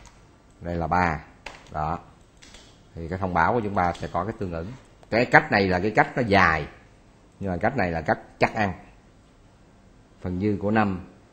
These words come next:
Phần dư là chúng ta dùng cái gì đó các anh chị? À, cái này là phải coi lại cái bài số nguyên lại nha. À, để mà làm cái bài này.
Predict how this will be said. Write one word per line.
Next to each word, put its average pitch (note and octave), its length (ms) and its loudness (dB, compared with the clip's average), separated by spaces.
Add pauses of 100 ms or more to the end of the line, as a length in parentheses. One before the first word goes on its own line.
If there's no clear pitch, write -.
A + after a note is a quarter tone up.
(320)
Phần G#2 180 -2
dư B2 220 6
là G#2+ 140 4
chúng A#2+ 160 -2
ta B2 140 6
dùng A2 220 2
cái A#2 100 0
gì G#2+ 160 2
đó A2 260 4
các C#3+ 60 0
anh B2+ 100 0
chị? G2+ 280 0 (540)
À, F2+ 220 -8
cái A2+ 80 -2
này G#2 120 2
là F#2+ 240 2
phải F2+ 140 -2
coi G#2+ 240 2
lại F2+ 140 2
cái A2+ 80 0
bài F#2 240 2
số A2 200 -4
nguyên A#2 380 2
lại F#2 120 -2
nha. G#2+ 380 0 (340)
À, D#2+ 140 -8
để D#2+ 120 -8
mà F#2+ 80 -8
làm D#2+ 220 -8
cái G2 80 -10
bài F2 120 -6
này. D#2+ 240 -6